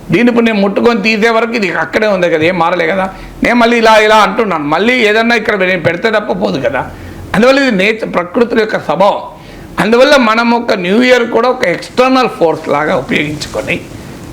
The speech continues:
మనము ఈ జడత్వం నుంచి ఎలా బయటపడాలి అంటే ఒక రొటీన్ మోనోటోనస్ లైఫ్ నుంచి ఒక, ఒక ప్రిడిక్షన్ ఏంటి, ఒక ఫోర్కాస్ట్ ఏంటి,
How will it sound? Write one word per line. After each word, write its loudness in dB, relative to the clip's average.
మనము 2
ఈ -2
జడత్వం 0
నుంచి -2
ఎలా 0
బయటపడాలి -4
అంటే 2
ఒక 0
రొటీన్ 0
మోనోటోనస్ -2
లైఫ్ 0
నుంచి 0
ఒక, 0
ఒక -2
ప్రిడిక్షన్ -4
ఏంటి, -2
ఒక -4
ఫోర్కాస్ట్ -2
ఏంటి, -8